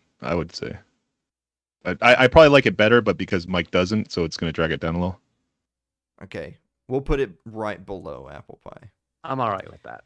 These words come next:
Speaker 2: Um, peach. I don't even, I don't know if I've ever had a peach pie.
Speaker 3: I
Speaker 1: Yeah,
Speaker 3: like
Speaker 1: that's
Speaker 3: a
Speaker 1: good.
Speaker 3: peach pie.
Speaker 1: It's probably better than apple.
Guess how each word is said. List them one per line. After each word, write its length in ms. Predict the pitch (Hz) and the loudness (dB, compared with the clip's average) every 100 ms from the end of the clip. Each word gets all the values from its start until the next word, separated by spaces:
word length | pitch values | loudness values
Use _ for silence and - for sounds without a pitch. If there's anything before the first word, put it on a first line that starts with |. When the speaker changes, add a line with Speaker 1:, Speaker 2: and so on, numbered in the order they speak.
| _ _ _ _ | _ _ _ _
Speaker 2:
Um, 460 | 113 113 117 113 107 _ _ | -8 -8 -8 -12 -18 _ _
peach. 480 | - 220 - - - _ _ _ _ _ _ _ _ _ _ _ _ | -6 -6 -8 -16 -16 _ _ _ _ _ _ _ _ _ _ _ _
I 60 | - | -12
don't 80 | 240 | -12
even, 100 | - | -10
I 60 | 147 | -10
don't 120 | 269 | -8
know 80 | 151 | -8
if 80 | 123 | -8
I've 120 | 113 | -8
ever 140 | 120 | -10
had 180 | 135 262 | -12 -12
a 60 | - | -16
peach 380 | - 104 - | -18 -20 -20
pie. 380 | - 76 76 98 _ _ _ _ | -16 -16 -14 -18 _ _ _ _
Speaker 3:
I 140 | - 208 | -6 0
Speaker 1:
Yeah, 60 | |
Speaker 3:
like 140 | 214 - | 0 0
Speaker 1:
that's 100 | - | -6
Speaker 3:
a 20 | |
Speaker 1:
good. 40 | 113 | -12
Speaker 3:
peach 220 | 104 - | -14 -12
pie. 280 | 90 85 92 _ _ _ | -12 -12 -16 _ _ _
Speaker 1:
It's 80 | _ | _
probably 220 | - 131 104 | 6 6 8
better 220 | 110 104 | 4 4
than 200 | 98 90 | 2 -2
apple. 460 | 95 85 82 87 | -4 -6 -6 -8